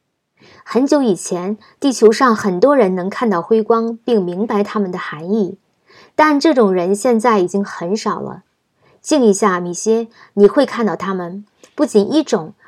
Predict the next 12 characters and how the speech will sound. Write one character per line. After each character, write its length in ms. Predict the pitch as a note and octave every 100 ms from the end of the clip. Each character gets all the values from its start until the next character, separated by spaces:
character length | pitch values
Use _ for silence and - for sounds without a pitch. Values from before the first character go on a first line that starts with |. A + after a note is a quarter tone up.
| -
而 100 | G#3
是 100 | B3+
好 260 | - E3
些， 380 | D3+ - A3 A#3 _ _ - -
包 140 | C#4+
括 160 | D4+ C4
你 140 | F#3+
自 200 | - A#3+
己 200 | - -
的。 240 | F3+ F3 _ _ _ _ -
现 260 | - A3
在， 300 | A3 G#3 F#3